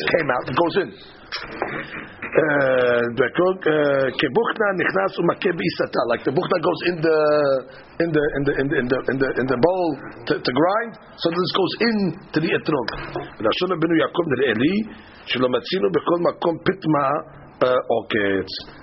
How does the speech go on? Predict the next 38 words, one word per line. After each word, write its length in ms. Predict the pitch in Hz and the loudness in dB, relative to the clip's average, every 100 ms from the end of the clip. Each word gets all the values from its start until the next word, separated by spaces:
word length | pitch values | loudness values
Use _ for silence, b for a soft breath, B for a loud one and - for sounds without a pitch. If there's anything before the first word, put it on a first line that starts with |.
| - | -2
So 100 | 120 | 0
he 60 | 165 | 2
likes, 320 | 165 147 - - | 0 -2 -6 -4
uh, 60 | 131 127 123 120 117 113 110 | 2 4 4 4 4 4 2
the 60 | 104 | 0
first, 300 | 147 120 - - | 0 0 -2 -2
uh, 60 | 110 - | -2 -2
Shita 220 | 95 123 | 0 0
of 60 | 113 | 0
Rabbeinu 240 | 107 110 107 | -2 0 2
Yaakov. 420 | 104 104 139 104 B B B | 2 0 -2 -4 B B B
So 40 | - | -2
we 80 | 123 | 0
never 180 | 170 185 | 2 0
saw 180 | - 196 160 | -4 -2 0
that 160 | 147 - | -2 -2
pitom 400 | - - 208 202 180 | -4 0 0 2 0
and 80 | 156 | 2
oketz 400 | - 160 160 - 139 | 2 0 -2 -2 -2
are 60 | |
called 160 | - 147 | -2 -2
the 120 | 127 127 | 0 -2
same 120 | 107 | 0
thing. 140 | 175 190 | 0 0
Pitom 260 | 147 139 180 | 0 0 0
is 100 | 156 - | 0 -2
pitom 240 | - 196 156 | 2 4 2
and 60 | 147 | -2
oketz 160 | 131 123 | -2 -2
is 120 | 110 165 | 0 0
oketz. 260 | 185 233 226 - B B B B - | 2 0 -2 -8 B B B B 0
But 120 | 202 | 0
some 240 | - 214 226 - | 0 -2 0 -4
Shitot 320 | 180 220 208 185 | 0 2 2 0
will 120 | 165 | 0
call 160 | 190 196 175 | 0 0 0
the 80 | 151 | 0
Buchna, 420 | 254 - 196 | 0 2 2